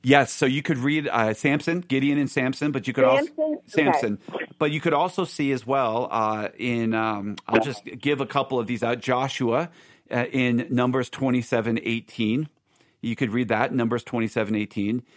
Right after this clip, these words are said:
Speaker 1: David in First Samuel sixteen, verses twelve and thirteen. You see him on David there. Uh, and then even Saul, Saul was not,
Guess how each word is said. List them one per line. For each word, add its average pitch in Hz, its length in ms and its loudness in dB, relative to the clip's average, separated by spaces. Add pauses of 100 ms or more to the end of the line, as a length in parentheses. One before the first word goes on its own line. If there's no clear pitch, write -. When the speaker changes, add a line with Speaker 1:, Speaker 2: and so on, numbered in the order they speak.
(480)
Speaker 1:
David 139 680 0 (840)
in 123 240 0
First 139 300 -2
Samuel 127 540 2
sixteen, 135 1000 -4 (460)
verses 123 480 -2
twelve 127 480 0
and 120 240 -4
thirteen. 110 580 -2
You 131 60 -8
see 131 180 -4
him 117 100 0
on 104 120 -2
David 104 340 -4
there. 113 300 -4 (500)
Uh, 107 240 2
and 127 160 0
then 127 140 2
even 151 380 0
Saul, 127 600 0
Saul 120 280 0
was 113 120 -2
not, 113 280 -2